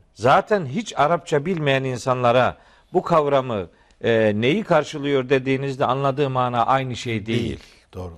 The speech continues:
Speaker 2: Abdülkahir Cürcani'nin anladığı müteşabihle benimki
Speaker 1: Bizimki
Speaker 2: aynı mı?
Speaker 1: aynı değil.
Speaker 2: Değil.
Speaker 1: İşte Ragib el-İsfahani
Speaker 2: İsfahani.
Speaker 1: müteşabihi üçe ayırıyor. İşte diyor ki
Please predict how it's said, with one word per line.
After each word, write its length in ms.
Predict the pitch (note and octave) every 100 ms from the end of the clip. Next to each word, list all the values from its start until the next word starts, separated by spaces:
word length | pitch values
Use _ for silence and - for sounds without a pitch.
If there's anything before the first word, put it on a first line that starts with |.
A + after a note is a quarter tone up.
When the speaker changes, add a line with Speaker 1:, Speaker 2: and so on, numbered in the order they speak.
| -
Speaker 2:
Abdülkahir 680 | B2 B2 C3+ - C3+ C#3+ A2+
Cürcani'nin 560 | B2+ A2+ C3+ C3 C3+
anladığı 380 | C3+ B2+ C3 C3+
müteşabihle 720 | B2 B2 A2 B2 B2 B2 A2+
benimki 160 | A2+ A#2
Speaker 1:
Bizimki 320 | D3+ D3 A3
Speaker 2:
aynı 140 | D#3+
mı? 60 | D3
Speaker 1:
aynı 120 | E3
değil. 300 | A3 G3+ -
Speaker 2:
Değil. 180 | C#3+ F3 D3+
Speaker 1:
İşte 180 | - C#3
Ragib 380 | G3 G3 G3+ G3+
el-İsfahani 840 | G#3 G#3 - F3 E3 E3 D3+ G3+
Speaker 2:
İsfahani. 400 | A#3 A2 G2 F2+
Speaker 1:
müteşabihi 800 | E3+ F3+ F#3 F#3 E3+ D#3+ D#3+ F#3+
üçe 280 | A#3 F3 G#3
ayırıyor. 460 | E3+ A2+ E2 C#2 - - - - - _ - _ -
İşte 260 | - C#3+ D3
diyor 200 | A3 C4+
ki 340 | E3 C3 -